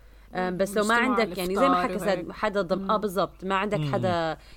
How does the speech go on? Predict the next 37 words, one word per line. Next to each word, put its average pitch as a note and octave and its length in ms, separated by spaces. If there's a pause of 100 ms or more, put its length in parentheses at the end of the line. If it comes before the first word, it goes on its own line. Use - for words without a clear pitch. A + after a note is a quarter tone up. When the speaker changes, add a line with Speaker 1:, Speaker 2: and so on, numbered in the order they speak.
Speaker 1:
إنه F3 220
ب-، F3 600
مساندة G3 460
ومن F#3 140
الحكي، G3+ 500 (280)
ولكن D4+ 380
في D#4+ 200
ناس، C4 480
في - 160
أصدقاء B3 500
إلنا، G#3 380 (260)
هذا C4+ 180
الشيء C4+ 280
كمان G#3+ 260
كتير G#3+ 260
بيساعد. F3+ 540 (340)
آه، F3+ 340
بيعملوا G#3+ 400
عزايم G3 500
لرمضان G3 400
وبيعزمونا، F3+ 720 (360)
Speaker 2:
مم. C4 60
Speaker 1:
فبت-، G#3 340
وقتها C4 340
حلو، G#3 280
بتحس A3 360
إنه B3 260
آه، A#3+ 40
ياي A#3 220
في A3+ 100
ناس A3 260
معي G#3 220
وصايمين G#3 440
وحس G3+ 300
إنه F3+ 340 (300)
عاملين G#3+ 260
جو G3+ 240